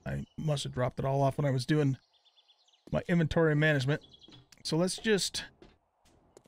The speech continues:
carefully and cautiously go back to the base. Um, boy, I don't think I have a splint. I'm trying to think if I have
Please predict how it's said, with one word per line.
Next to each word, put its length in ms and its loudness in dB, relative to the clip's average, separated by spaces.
carefully 640 2
and 140 -2
cautiously 500 2
go 160 2
back 260 2
to 60 -4
the 60 2
base. 560 2
Um, 540 6
boy, 280 -8
I 60 2
don't 160 2
think 260 0
I 120 4
have 280 4
a 80 2
splint. 600 0
I'm 80 -8
trying 220 0
to 40 2
think 200 0
if 100 -2
I 120 4
have 380 4